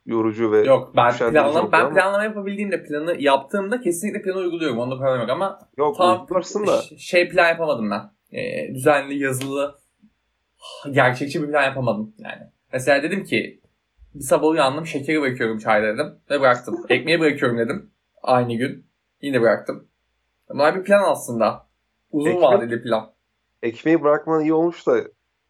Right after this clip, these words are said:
Speaker 1: yani gerçi di-, diğer olay da iyi ama yani şekersiz çay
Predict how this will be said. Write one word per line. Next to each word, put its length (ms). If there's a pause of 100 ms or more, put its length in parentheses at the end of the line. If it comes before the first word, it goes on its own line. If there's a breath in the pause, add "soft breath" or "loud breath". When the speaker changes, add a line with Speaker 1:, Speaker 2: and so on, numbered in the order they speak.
(300)
Speaker 1:
yani 320 (360)
gerçi 240 (380)
di-, 240 (180)
diğer 240
olay 420
da 40
iyi 180
ama 240
yani 300 (520)
şekersiz 640
çay 340